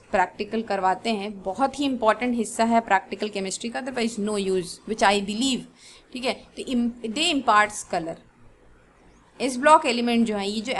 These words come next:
atom है इनके, जब इनको flame के पास लाया जाता है, ऐसे ही नहीं ले आते हैं आग के पास, ठीक है, जब इनको flame के पास लाते हैं तो आप इनके अलग-अलग color देखोगे, और color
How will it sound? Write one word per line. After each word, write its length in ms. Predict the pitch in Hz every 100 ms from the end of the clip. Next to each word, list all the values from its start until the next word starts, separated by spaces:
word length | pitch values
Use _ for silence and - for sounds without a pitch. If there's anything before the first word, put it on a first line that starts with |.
| 208
atom 280 | 220 294 294
है 80 |
इनके, 260 | 226 208 214
जब 180 | 214 226
इनको 280 | 262 254 285
flame 340 | 226 254 285
के 80 | 285
पास 320 | 247 240 240
लाया 280 | 220 196 208
जाता 260 | 202 180 190
है, 80 |
ऐसे 160 | 226 269
ही 60 | 269
नहीं 120 | 277
ले 120 | 208
आते 240 | 185 175 190
हैं 80 |
आग 180 | 180 175 196
के 80 |
पास, 240 | 175 180 -
ठीक 100 | 269
है, 80 | 226 - - 226
जब 100 | 254
इनको 220 | 269 294
flame 340 | 294 254 302 302
के 120 | 285
पास 320 | 220 208 -
लाते 240 | 202 185 254
हैं 80 |
तो 80 | -
आप 300 | 220 254 311
इनके 260 | 254 247 254
अलग-अलग 520 | 196 214 202 208 208
color 260 | 196 208 220
देखोगे, 400 | 202 202 226 277
और 80 | 294
color 340 | 226 247 285